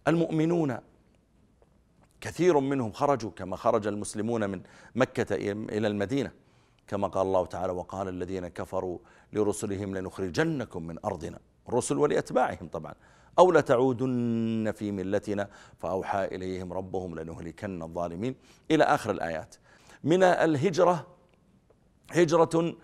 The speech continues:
للتأديب، كما قال الله تعالى: "واهجروهن في المضاجع"، هجرة الرجل لامرأته، يعني، إنسان فرضا تعامله امرأته معاملة سيئة مثلا، وت-، ولا تهتم به ولا تهتم بأولادها،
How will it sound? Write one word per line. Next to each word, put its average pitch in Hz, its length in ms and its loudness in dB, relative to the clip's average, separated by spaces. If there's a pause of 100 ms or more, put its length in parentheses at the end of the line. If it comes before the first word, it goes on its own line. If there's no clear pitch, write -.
(360)
للتأديب، 117 580 4 (1120)
كما 127 240 4
قال 113 220 6
الله 104 280 4
تعالى: 117 500 4 (300)
"واهجروهن 135 880 4
في 123 120 -4
المضاجع"، 101 600 0 (120)
هجرة 139 480 6
الرجل 139 480 2
لامرأته، 101 720 -2 (460)
يعني، 117 320 4
إنسان 139 400 6
فرضا 147 460 6 (480)
تعامله 143 480 6
امرأته 127 480 2
معاملة 113 400 0 (120)
سيئة 87 480 -4 (800)
مثلا، 104 540 0
وت-، 113 320 4
ولا 123 280 4
تهتم 113 540 0
به 92 280 -4
ولا 78 200 -4
تهتم 110 440 -2
بأولادها، 104 880 4